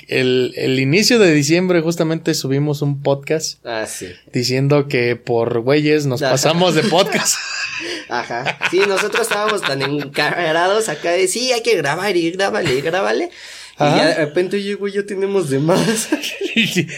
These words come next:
Speaker 1: pero ya aprendimos, creo
Speaker 2: Sí.
Speaker 1: que ya, ya hallamos la forma de hacer un calendario.
Speaker 2: Exactamente. Sí, ya conocimos la aplicación de calendario en el teléfono.
Speaker 1: Ah, entonces
Speaker 2: Antes no la conocíamos. Ahora ya.
Speaker 1: <laughs> Ya, este, esperemos que para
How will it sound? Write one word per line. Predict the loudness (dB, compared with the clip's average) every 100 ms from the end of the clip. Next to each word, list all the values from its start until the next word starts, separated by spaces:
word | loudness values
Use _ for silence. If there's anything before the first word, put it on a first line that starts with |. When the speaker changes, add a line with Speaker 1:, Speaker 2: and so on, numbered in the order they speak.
| -4
Speaker 1:
pero | 2 4
ya | 4
aprendimos, | 4 2 4 4 2 2
creo | 2 2
Speaker 2:
Sí. |
Speaker 1:
que | 4
ya, | 4 4 0 -14 _ _ -20 -20 _
ya | 0
hallamos | 2 2 2
la | 2
forma | 2 2 2 2
de |
hacer | 2 2
un | 0
calendario. | 0 -2 0 0 0
Speaker 2:
Exactamente. | -8 -6 -10 -8 -10 -8
Sí, | -4 0
ya | 0
conocimos | 0 0 0 -2
la | -2
aplicación | -4 -4 -4 -4 -4
de | -4
calendario | -6 -8 -6 -6 -4
en | -6
el | -8
teléfono. | -8 -8 -4
Speaker 1:
Ah, | 0
entonces | 2 2 4 2
Speaker 2:
Antes | 2
no |
la | -2 -4
conocíamos. | -4 -2 -2 -2 -4 -10 -8 -4 -2
Ahora | -2 0 -2 -2
ya. | -4 -2
Speaker 1:
<laughs> | -2 -2 -2 -4 -2 -6 -4 -10 -10 -14 -14 _ -16 _ -20 _ -20 -16 -14 -14 -16 -18 -20 _
Ya, | 0 2 2
este, | 0 0 0
esperemos | 2 0 2 0 0
que | -4
para | -2 0 2 0 -2 -6